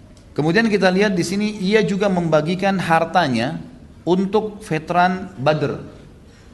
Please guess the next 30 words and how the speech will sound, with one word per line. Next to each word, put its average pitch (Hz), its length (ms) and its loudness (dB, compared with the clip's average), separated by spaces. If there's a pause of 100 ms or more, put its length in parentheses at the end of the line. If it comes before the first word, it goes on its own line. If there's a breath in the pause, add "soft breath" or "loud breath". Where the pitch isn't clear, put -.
(180 loud breath)
Di - 100 -14
satu 151 240 -6
waktu 147 220 0
Abdurrahman 131 480 0
bilang, 127 260 0
"Iklanin, 127 540 -2
saya 147 260 0
mau 165 460 -4 (240)
khusus - 560 -6 (560)
yang 131 240 -2
masih 139 240 -4
hidup 156 300 0 (260)
dari 120 720 -6
yang 127 240 -4
pernah 160 320 -6
ikut 143 320 -6
Badr." 139 320 -2
Jadi 123 160 -8
Badr 156 320 -2
ini 202 80 -4
punya 156 240 -4
kelebihan 143 320 -2
sendiri, 147 320 -4
teman-teman 113 400 -4
sekalian, 127 240 -4
ya. 101 140 -8 (500 loud breath)
Karena 175 640 0
orang 143 320 2
Badr, 143 480 0
eh, 135 240 0